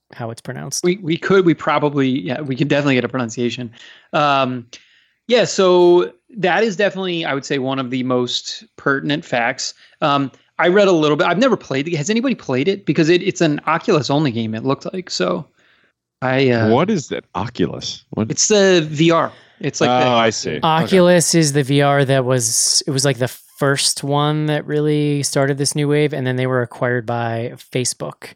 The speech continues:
Speaker 2: Yeah,
Speaker 1: And then
Speaker 2: Facebook.
Speaker 1: they let go of the guy who invented it because he turned out to be a crazy Trump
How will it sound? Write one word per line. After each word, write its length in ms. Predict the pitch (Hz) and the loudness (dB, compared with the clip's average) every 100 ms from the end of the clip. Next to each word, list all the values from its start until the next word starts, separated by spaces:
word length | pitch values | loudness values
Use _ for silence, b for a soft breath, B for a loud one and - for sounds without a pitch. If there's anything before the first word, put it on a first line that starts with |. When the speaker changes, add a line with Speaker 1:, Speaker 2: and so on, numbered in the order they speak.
| B B | B B
Speaker 2:
Yeah, 140 | - - | -14 -8
Speaker 1:
And 120 | 131 | -2
then 140 | 131 135 | 0 0
Speaker 2:
Facebook. 40 | |
Speaker 1:
they 160 | 139 131 | 0 0
let 440 | 127 135 139 - - | 0 0 0 -4 -2
go 600 | 135 131 131 127 123 117 _ _ _ _ - | 0 2 2 2 0 -4 _ _ _ _ -6
of 180 | 123 | -4
the 80 | 117 | -2
guy 240 | - 139 143 | 0 0 0
who 100 | 139 | -2
invented 420 | 113 185 247 143 | 0 -2 0 0
it 160 | 127 | 0
because 280 | - 117 127 | -2 -6 -4
he 80 | 135 | -4
turned 200 | 135 131 | -4 -2
out 140 | 123 | -2
to 60 | 113 | -4
be 340 | 117 113 113 | -6 -4 -6
a 560 | 127 120 113 110 110 117 | -6 -8 -10 -10 -12 -12
crazy 600 | - 120 110 117 120 127 - _ | -12 -12 -10 -12 -12 -16 -18 _
Trump 300 | - - - | -16 -16 -18